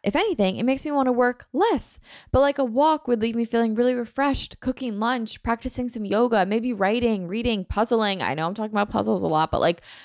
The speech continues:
puzzles are so good for my mind. They feel so mind soothing as opposed to mind numbing. The craze, oh,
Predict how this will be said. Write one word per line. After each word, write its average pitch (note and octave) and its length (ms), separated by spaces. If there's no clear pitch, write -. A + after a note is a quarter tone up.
puzzles C4 580
are G#3+ 120
so F#3+ 400
good F3 200
for - 120
my D3+ 140
mind. F2+ 380
They G3 440
feel D#3+ 760
so G3 260
mind F3 440
soothing A#3 1080
as G3 160
opposed F#3+ 540
to G#3+ 120
mind E3 540
numbing. D3 580
The G3+ 100
craze, G#3+ 880
oh, D3+ 340